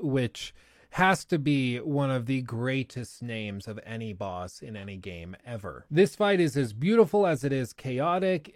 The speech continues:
I wouldn't call it the most difficult fight in the game, but it does feel as fair as a dragon fight can feel in any of these games. You know, it has a similar style of design to Dark Eater Midir from the Dark Souls three D L C, uh,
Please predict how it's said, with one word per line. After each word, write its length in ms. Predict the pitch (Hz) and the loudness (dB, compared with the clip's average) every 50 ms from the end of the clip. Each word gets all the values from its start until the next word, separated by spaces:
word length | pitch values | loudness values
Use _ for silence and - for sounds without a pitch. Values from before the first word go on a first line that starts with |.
| - | -10
I 160 | - 160 180 | -6 -2 2
wouldn't 360 | 190 196 226 233 233 226 - - | 4 6 6 6 4 2 -4 -6
call 300 | - 190 180 185 185 190 | -2 0 2 2 2 2
it 200 | 190 151 170 151 | 0 -2 -2 -2
the 60 | 156 | 0
most 320 | 156 156 147 139 - - | 0 2 0 0 -2 -2
difficult 480 | - 147 139 - 151 143 - 165 165 - | -4 -2 -2 -2 -4 -2 -2 -2 -2 -2
fight 360 | - - 156 156 165 165 - - | -4 -2 -2 0 0 -2 -4 -6
in 180 | 170 165 170 | -4 -4 -2
the 60 | 170 165 | -2 0
game, 540 | 151 165 170 180 180 185 185 185 175 135 - - | 0 0 0 0 0 0 0 -2 -2 -4 -2 0
but 300 | 160 151 147 143 139 120 - _ _ _ _ _ _ _ _ - | 2 4 4 4 2 0 -4 _ _ _ _ _ _ _ _ 0
it 180 | 170 170 151 123 | 2 2 2 4
does 320 | 180 175 185 185 156 - | 2 2 2 2 0 -4
feel 360 | - - - 160 160 160 156 | -8 -4 -2 0 2 2 2
as 300 | 160 - 139 135 123 - | 0 0 -2 -4 -4 -6
fair 400 | - - 143 143 139 139 147 151 | -6 -4 0 2 2 4 2 2
as 180 | 127 135 127 117 | 0 -2 -4 -2
a 100 | 123 120 | -2 -2
dragon 520 | 110 - 120 117 117 117 113 135 127 120 | -2 0 0 0 0 0 -2 -4 -4 -6
fight 380 | - - 139 123 123 131 - - _ _ | -6 -6 -4 -4 -4 -6 -8 -10 _ _
can 240 | - - 147 131 113 | -10 -6 -6 -6 -6
feel 360 | - _ - 131 127 127 135 | -6 _ -4 -2 0 0 2
in 100 | 139 131 | 2 2
any 220 | 139 139 147 151 156 | 2 2 2 2 2
of 100 | 151 143 | 2 0
these 240 | 156 165 160 147 | 0 -2 -2 -2
games. 560 | - - 165 160 160 165 170 175 170 151 - - | -2 -2 -2 0 0 0 -2 -2 -4 -4 -6 -2
You 140 | - 165 180 | 2 4 6
know, 120 | 202 202 | 6 6
it 60 | 202 | 6
has 160 | 196 202 196 185 | 6 4 4 2
a 60 | 185 | 0
similar 400 | - - 233 240 240 233 220 180 | 0 0 0 2 2 4 2 2
style 400 | - - - 185 170 170 175 170 | 0 -2 0 0 2 2 2 2
of 100 | 160 143 | 0 0
design 540 | 143 147 127 135 143 143 139 139 139 139 127 | 0 -2 0 0 0 0 2 2 0 0 -2
to 280 | - - 143 139 131 123 | -2 0 0 2 2 2
Dark 340 | 117 135 131 135 131 - | 2 2 2 2 0 0
Eater 200 | 143 143 135 131 | 0 0 0 0
Midir 640 | 127 123 117 110 113 120 127 127 113 104 98 92 87 | -2 -2 -4 -4 -2 0 0 0 0 0 -2 -4 -8
from 420 | _ - 135 117 107 107 104 101 | _ -6 -4 -4 -4 -4 -4 -6
the 120 | 95 - 101 | -6 -8 -6
Dark 240 | 110 120 117 107 | -4 -4 -4 -4
Souls 280 | - - 120 113 104 - | -6 -8 -8 -8 -8 -8
three 240 | - - 123 113 110 | -8 -6 -4 -4 -4
D 160 | 104 117 110 | -4 -4 -4
L 140 | 107 104 107 | -2 -4 -4
C, 460 | - - - 123 113 107 101 98 98 | -6 -8 -8 -8 -6 -6 -6 -6 -6
uh, 280 | 90 90 98 95 95 | -8 -8 -10 -10 -10